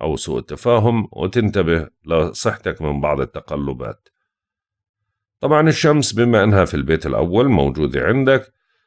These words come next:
ومنتحسة، فهاي شوي ممكن تضر بمقاومتك الجسدية، وبتجعلك خجول ومتردد وقليل الطموح في بعض الأوقات.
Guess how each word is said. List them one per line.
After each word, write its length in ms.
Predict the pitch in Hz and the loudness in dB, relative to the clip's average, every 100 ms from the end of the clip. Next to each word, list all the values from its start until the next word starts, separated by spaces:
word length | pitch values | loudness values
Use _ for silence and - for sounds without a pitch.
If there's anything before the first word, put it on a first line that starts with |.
| _ | _
ومنتحسة، 1200 | - 98 101 104 117 156 110 - 98 80 76 113 160 | -4 0 2 4 4 4 2 0 -2 0 -2 0 -2
فهاي 800 | - 110 127 156 147 131 71 110 | -2 0 4 4 4 2 -2 -4
شوي 380 | - 131 135 | -2 2 2
ممكن 360 | 120 123 117 107 | 2 0 0 0
تضر 400 | 98 80 107 131 | 0 2 2 2
بمقاومتك 960 | 82 87 76 - 85 82 104 87 95 80 | 2 2 2 0 0 2 2 0 -4 -6
الجسدية، 800 | 69 73 - 73 71 57 50 | -6 -4 -4 -6 -6 -12 -14
وبتجعلك 580 | - - 110 90 78 71 | -16 -10 -6 0 0 0
خجول 640 | - 78 76 120 123 107 - _ _ - | -2 -8 0 2 4 2 -4 _ _ -4
ومتردد 880 | 110 143 143 135 117 123 95 104 80 | 0 2 0 2 2 2 0 -2 0
وقليل 560 | 76 - 85 107 110 | -2 0 0 2 4
الطموح 600 | 78 - 69 69 107 113 | 2 -2 -8 -2 0 0
في 180 | - 78 | -2 -6
بعض 260 | 67 73 71 | -2 -2 -2
الأوقات. 720 | 55 85 85 - 58 - | -4 -4 -4 -4 -8 -8